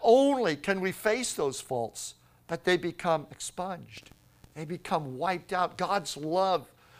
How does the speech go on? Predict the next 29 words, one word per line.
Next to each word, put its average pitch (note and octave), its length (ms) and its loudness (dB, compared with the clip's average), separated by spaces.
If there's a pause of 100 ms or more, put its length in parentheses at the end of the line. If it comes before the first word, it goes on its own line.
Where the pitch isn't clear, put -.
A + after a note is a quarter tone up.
(160)
renews G3 1040 -2
and F3 160 -2
regenerates F3 880 -4
us, - 320 -8 (640)
but D#3+ 160 2
it C#3+ 100 0
only C#3+ 280 -2
happens A#2+ 640 -10 (640)
in D3 180 0
that C#3 200 2
place C#3 300 2
of C#3+ 160 2
prayer. F3 340 2 (720)
Through C4 260 6
the A#3+ 120 6
strength C4+ 520 4
of A3+ 180 8
prayer, A#3+ 400 6 (260)
you C4 160 0
can G#3+ 320 -2
change A3+ 800 -6
directions E3+ 840 -2
in D3 120 -4
your C#3+ 180 -2
life. D3+ 260 0
How B3+ 320 6
many A3+ 520 0
of D3 140 4
us C#3+ 280 -4